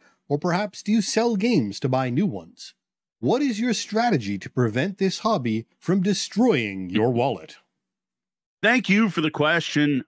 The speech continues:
Speaker 2: Troy. This is a great topic, and I think an important one. While board games and other tabletop games are fun, uh, everyone needs to realize these are luxury items. These are not needs or necessities. You need to be treated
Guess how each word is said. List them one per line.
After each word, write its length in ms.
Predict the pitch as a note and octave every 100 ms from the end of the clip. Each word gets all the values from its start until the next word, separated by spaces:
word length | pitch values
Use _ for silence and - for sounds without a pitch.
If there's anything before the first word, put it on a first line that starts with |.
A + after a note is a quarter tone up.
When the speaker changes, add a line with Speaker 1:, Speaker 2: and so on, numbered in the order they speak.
| _
Speaker 2:
Troy. 520 | - D#3+ F3 A#2+ F2 _ _ -
This 200 | C#3 C3
is 60 | B2
a 60 |
great 260 | A2 F3 G3+
topic, 420 | D#3 D3+ D3 C3
and 140 | C3
I 120 | B2 C#3
think 340 | B2+ A2+ G#2
an 80 | G#2
important 460 | G2 - A2+ A#2+
one. 160 | F2 D2 _ _ _ _
While 140 | C3 C3
board 300 | C3 A3 F#3
games 320 | G3+ G#3 E3+
and 80 | B2+
other 180 | F#3+
tabletop 580 | G#3 F3+ D#3+ D#3 D3 C3
games 300 | A2+ A2 A2 -
are 200 | A2+ C3+
fun, 540 | C3 A2 F#2+ F#2+ F#2+ - -
uh, 220 | A2 G#2+ A2+
everyone 520 | E3 D#3+ B2+ G#2 G2
needs 240 | G#2+ G2+
to 100 | -
realize 540 | G2+ G2+ G2 F#2+ G2 -
these 260 | A#2 A2+ -
are 240 | A#2 A#2
luxury 640 | A2 A2 G#2+ - - G#2 G2+
items. 580 | G2 G2+ G2 F#2 E2+ - - _ -
These 180 | G#2+ G2
are 100 | G#2
not 240 | G#2+ A#2+
needs 280 | B2 A#2+ G#2
or 80 | A2
necessities. 920 | A2+ G#2+ B2 A#2 G#2 G2 E2+ - -
You 120 | G2+
need 280 | G2+ A2 A#2+
to 60 | G#2+
be 140 | A2+
treated 540 | - - G#3+ E3+ G#2+